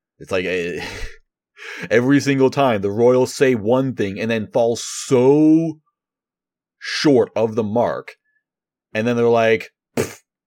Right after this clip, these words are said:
yeah, we planned for this." <laughs> That was totally our intention the entire time. You just don't get it,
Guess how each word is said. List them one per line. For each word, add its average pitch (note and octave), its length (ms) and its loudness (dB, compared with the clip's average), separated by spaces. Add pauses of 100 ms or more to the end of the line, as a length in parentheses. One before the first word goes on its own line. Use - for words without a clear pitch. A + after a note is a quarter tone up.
yeah, - 300 -6 (100)
we C#3+ 160 2
planned D2 400 -6
for D#2 120 -8
this." - 420 -6
<laughs> - 100 -8 (1500)
That F#3+ 120 6
was E3 160 4
totally D#3 540 2
our A2+ 180 2
intention A2+ 540 -6
the G2+ 160 -6
entire G#2 480 -2
time. F2+ 560 -6 (140)
You A3+ 180 4
just F#3 200 0
don't G2+ 300 0
get G#2 220 0
it, D2 160 -8